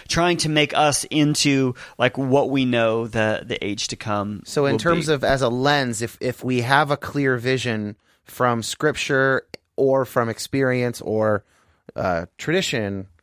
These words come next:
Speaker 2: or reason of, "Oh, this is the kind of end that God has in mind for the universe. This is the goal to which God is bringing all things,"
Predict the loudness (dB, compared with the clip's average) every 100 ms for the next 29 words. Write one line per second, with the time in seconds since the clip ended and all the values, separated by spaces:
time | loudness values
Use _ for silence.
0 | _ -8 -4 -2 -2 0 -2 -2 0 2
1 | 2 0 -12 _ _ -2 -2 0 -2 -4
2 | -2 -4 -4 -4 -2 -2 -2 -4 -2 -2
3 | -2 -6 -10 _ _ -4 0 2 2 2
4 | 0 -2 -2 -2 -2 -2 -4 -8 -6 -4
5 | -4 -4 -6 -4 -4 -4 -6 -6 -14 _
6 | -8 -6 -2 2 2 0 -4 -2 -2 -2
7 | -6 -10 _ _ _ 2 4 4 -2 -2
8 | -2 0 -2 -2 -2 0 0 0 -2 -4
9 | -4 -10 -10